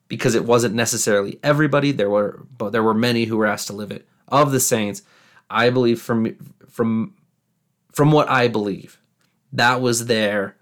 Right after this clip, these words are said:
"Will you follow me through everything?" Um, so continuing on, the commandment no longer stands today, but the faithful example of those who lived it still does. And that example inspires us when we are asked to make our own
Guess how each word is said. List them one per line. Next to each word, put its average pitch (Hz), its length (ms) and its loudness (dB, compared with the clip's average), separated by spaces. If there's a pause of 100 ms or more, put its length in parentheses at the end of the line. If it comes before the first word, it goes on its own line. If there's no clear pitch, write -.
(140)
"Will 117 340 0
you 110 200 0
follow 107 380 0
me 104 420 -4 (480)
through 107 180 0
everything?" 82 440 -6 (1080)
Um, 95 400 -6 (280)
so - 140 -6
continuing 120 500 0
on, 110 180 -2 (280)
the 135 80 2
commandment 139 460 2
no 131 180 4
longer 135 300 4
stands 113 380 -2
today, 104 380 -8 (160)
but 117 160 -4
the 110 80 -2
faithful 127 440 0
example 110 400 -6
of 104 80 -12
those 107 220 -6
who 117 80 -6
lived 123 300 0
it 113 180 -2 (100)
still 107 320 -4
does. 78 340 -8 (260)
And 117 160 -2
that 160 180 4
example 120 420 0
inspires 107 540 -4
us 110 320 0 (160)
when 117 160 -4
we 120 120 0
are 117 80 0
asked 107 240 -4
to 113 60 -12
make 104 180 -10
our 107 220 -8
own 110 400 -4